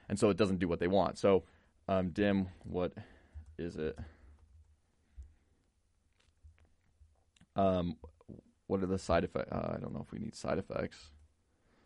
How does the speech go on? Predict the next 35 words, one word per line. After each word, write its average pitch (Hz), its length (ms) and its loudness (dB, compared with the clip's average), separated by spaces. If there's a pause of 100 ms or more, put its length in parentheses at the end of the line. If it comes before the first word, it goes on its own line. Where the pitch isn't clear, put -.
(440)
Um, 87 140 -2
bowel 90 220 -2
movement's 87 340 -2
great. 80 380 0
That's - 400 -14
good - 140 -12
to - 80 -10
know. 82 280 -4 (300)
What 101 140 2
is 101 80 0
dim? 101 200 2 (400)
Modulating 120 520 8
estrogen, 104 420 2
estrogen 92 460 0
metabolism. 90 580 0
dim 104 260 6
may 95 140 8
help 98 280 4
women 95 300 4
with 90 140 2
various 90 320 6
hormonal 92 400 4
difficulties 87 380 2
because 87 180 0
it 76 60 -2
helps 95 220 0
move 98 300 4
estrogen 92 380 2
down 87 200 4
the 90 60 0
pathway 87 360 2
that - 100 2
produces 92 320 -2
more 90 140 0
favorable 87 360 2